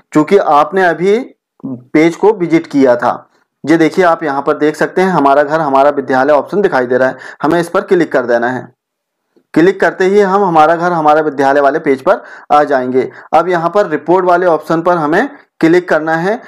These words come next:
फिर इसमें देखेंगे आप रिपोर्ट प्रारूप वन, हमें इस पर जैसे क्लिक करेंगे तो यहाँ पर आ जाएगा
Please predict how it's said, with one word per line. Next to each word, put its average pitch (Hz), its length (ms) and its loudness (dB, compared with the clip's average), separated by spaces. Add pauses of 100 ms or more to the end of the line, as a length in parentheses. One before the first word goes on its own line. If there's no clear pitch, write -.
(200)
फिर 175 140 2
इसमें 196 240 0
देखेंगे 190 340 0
आप 185 240 0
रिपोर्ट 170 400 0
प्रारूप 143 500 0
वन, 135 240 -2 (300)
हमें 165 220 0
इस 143 200 -2
पर 180 180 -2
जैसे 175 260 0
क्लिक 190 280 0
करेंगे 170 340 0
तो 196 100 0
यहाँ 156 200 -2
पर - 340 -2
आ 156 140 4
जाएगा 156 500 0